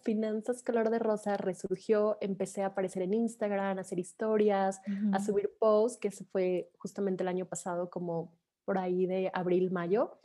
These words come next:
Speaker 1: y realmente fue cuando despegó Finanzas Color de Rosa. Empecé con el tema de las asesorías, el, los te-, el tema de, de los talleres, pero, digo, para contestar tu pregunta, realmente fue por una necesidad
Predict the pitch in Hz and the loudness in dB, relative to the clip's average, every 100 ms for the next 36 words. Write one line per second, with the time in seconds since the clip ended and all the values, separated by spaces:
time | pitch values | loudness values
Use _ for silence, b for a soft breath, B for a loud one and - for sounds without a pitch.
0 | b b 247 240 220 254 277 277 320 330 | b b 2 4 4 2 0 2 0 2
1 | 269 196 190 - 185 190 190 180 180 175 | 4 4 2 2 2 4 2 0 -4 -4
2 | - 180 175 175 175 180 175 190 - b | 0 2 2 2 0 0 -2 -8 -10 b
3 | b - 220 226 - 240 220 208 202 196 | b -6 -2 -4 -4 -2 0 0 0 0
4 | 196 185 175 185 190 233 254 240 226 208 | -2 -2 -4 -4 -2 0 2 2 0 -4
5 | - 196 - 196 185 175 175 175 190 185 | -6 -8 -4 -4 -2 0 -2 0 -2 -2
6 | 175 175 170 170 - 185 185 - 196 208 | -2 0 0 -2 -4 -2 0 0 2 2
7 | 214 285 B B _ 208 208 202 202 _ | 2 -2 B B _ 4 6 4 0 _
8 | - 214 196 196 190 202 196 - 214 202 | 2 4 6 4 2 2 -2 -2 2 2
9 | 214 - 262 262 202 202 202 240 240 214 | 0 2 0 2 2 2 2 2 2 2
10 | 214 208 202 240 - 214 208 220 214 226 | 2 2 2 0 -2 -4 0 0 2 2
11 | 247 214 190 - 190 190 | 0 0 -4 2 2 2